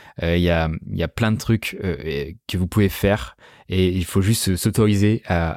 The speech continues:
à rêver, en fait. C'est juste ça le, le mot de la fin, je crois. C'est genre, euh, tu vois, t'as, t'as ton métro boulot dodo.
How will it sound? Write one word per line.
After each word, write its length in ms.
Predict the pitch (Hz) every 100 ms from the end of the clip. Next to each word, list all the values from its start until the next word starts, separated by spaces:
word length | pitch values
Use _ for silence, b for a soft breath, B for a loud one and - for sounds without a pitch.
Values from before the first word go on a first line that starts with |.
| 90
à 40 |
rêver, 300 | 90 85 80 _
en 80 | 95
fait. 180 | - 80
C'est 120 | -
juste 200 | 90 101
ça 160 | 90 85
le, 140 | 82
le 160 | 78 82
mot 100 | 82
de 60 | 80
la 60 | 78
fin, 100 | 80
je 80 |
crois. 160 | - - B B B B
C'est 300 | - 87 87
genre, 240 | 90 90
euh, 140 | 85 78 -
tu 80 | -
vois, 120 | 107
t'as, 100 | 107 87 85 -
t'as 100 | -
ton 100 | 92
métro 240 | 98 120
boulot 180 | 98 98
dodo. 300 | 90 92 117